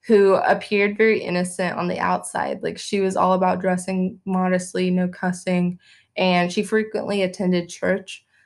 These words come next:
So I kind of looked up to her as someone very sweet and innocent that can influence people to do good things. But unfortunately, later I found out that she had taken up a job, um, cleaning houses, and she was found to,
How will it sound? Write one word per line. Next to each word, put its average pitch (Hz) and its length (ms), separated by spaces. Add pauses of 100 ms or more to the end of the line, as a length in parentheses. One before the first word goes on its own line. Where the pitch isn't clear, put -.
(100)
So 214 340
I 208 100
kind 233 220
of 240 80
looked 208 260
up 180 220
to - 100
her 190 180
as 180 160
someone 185 320
very 180 200
sweet 175 320
and - 80
innocent 175 520
that 185 220
can 190 120
influence 180 440
people 185 300
to 180 80
do 175 200
good 175 300
things. 185 380
But - 400 (320)
unfortunately, 202 840
later 180 400
I 180 180
found 180 340
out 180 360
that 180 300
she - 140
had 185 120
taken 196 240
up 190 140
a - 20
job, 180 460 (420)
um, - 420 (180)
cleaning 208 420
houses, 208 680 (140)
and 185 480 (920)
she - 240
was 196 220
found 190 440
to, 185 500